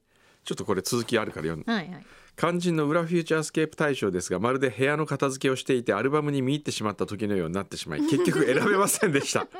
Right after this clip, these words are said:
Speaker 2: 数がありすぎて私にはどの回かまで特定できませんので、そこはナトさんに調べていただくしかないのですが、
Speaker 1: なるほど。
Speaker 2: クジラのタレ事件の頃や、
Speaker 1: うん。
Speaker 2: ハサミちゃんがうますぎる柳井真紀顔のラジオドラマの頃のシリーズが楽しかったです。
Speaker 1: うん。
Speaker 2: あとは何といっても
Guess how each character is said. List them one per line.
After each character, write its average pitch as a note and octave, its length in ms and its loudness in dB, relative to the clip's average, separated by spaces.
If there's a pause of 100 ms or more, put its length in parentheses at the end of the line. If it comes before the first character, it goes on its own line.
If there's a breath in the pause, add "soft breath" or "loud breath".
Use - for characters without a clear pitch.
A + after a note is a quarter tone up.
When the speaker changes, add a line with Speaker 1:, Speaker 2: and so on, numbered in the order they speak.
(880 loud breath)
Speaker 2:
数 A3 300 2
が D#3 120 4
あ B2 60 0
り A#2+ 120 0
す - 100 -4
ぎ A2 100 0
て F3+ 140 2
私 C#3+ 320 0
に C#3+ 100 0
は G#2 80 2
ど C#3 160 2
の G3 120 2
回 A#2+ 240 0
か A2 100 0
ま G2 140 -4
で F#2 80 -2
特 - 240 -4
定 C3+ 140 2
で A#2+ 100 2
き B2+ 100 -4
ま C3 120 0
せ C3+ 120 -2
ん A#2+ 60 -4
の F#2+ 100 2
で、 F2 160 2
そ B2 160 -2
こ C#3 80 -2
は C3+ 140 2 (100)
ナ E3+ 160 -2
ト E3 100 0
さ C3+ 140 -2
ん G2+ 100 -4
に F2+ 60 -6
調 A2+ 240 0
べ G#2 80 -2
て F#2+ 140 0 (100)
い - 60 -10
た G2+ 100 -6
だ G2+ 100 0
く G#2+ 100 -12
し - 80 -8
か F2+ 100 -2
な A2+ 120 -2
い G#2 60 -4
の F2+ 80 -4
で D#2+ 80 -8
す - 140 -8
が、 D#2+ 100 -2
Speaker 1:
な A#3+ 100 -8
る B3 100 -12
ほ B3 80 -12
ど。 A#3 280 -12
Speaker 2:
ク - 160 -2
ジ E3+ 160 2
ラ G3 120 2
の F#3 120 0
タ D#3 140 0
レ D#3+ 100 2
事 C#3+ 140 -4
件 G#2+ 200 0
の E2+ 100 -8
頃 E2+ 220 -2
や、 C2+ 160 -6 (120)
Speaker 1:
う F#3+ 40 -8
ん。 F#3 300 -6
Speaker 2:
ハ A#2+ 80 -8
サ B2+ 140 0
ミ A#2+ 100 -2
ち - 100 0
ゃ G#2 60 2
ん G#2 60 -6
が F#2+ 100 2
う G#2 100 2
ま B2 140 0
す B2 140 -4
ぎ A2+ 160 2
る G2+ 200 2 (320)
柳 D3+ 340 2
井 - 20 -2
真 F#2 140 -2
紀 - 180 -16
顔 A#2+ 300 0
の B2 180 -2
ラ - 120 0
ジ A#2 120 0
オ A#2 80 2
ド B2 100 2
ラ A#2+ 60 -2
マ G#2+ 100 -2
の F2+ 100 -4
頃 G2+ 220 -2
の F#2 80 -4
シ - 140 -4
リ G#2 80 0
ー - 20 -2
ズ - 80 -8
が B2+ 80 0
楽 E2+ 220 -6
し - 80 -10
か - 80 -10
っ - 40 -14
た - 160 -16
で A3 120 -10
す。 A3 120 -8
Speaker 1:
う A#3 40 -6
ん。 A#3+ 420 -10
Speaker 2:
あ A3+ 100 -2
と A2+ 120 -2
は G2+ 60 -2
何 A#2 180 -2
と A2 80 -2
い - 20 0
っ - 20 -12
て A2+ 140 -4
も G#2 160 -2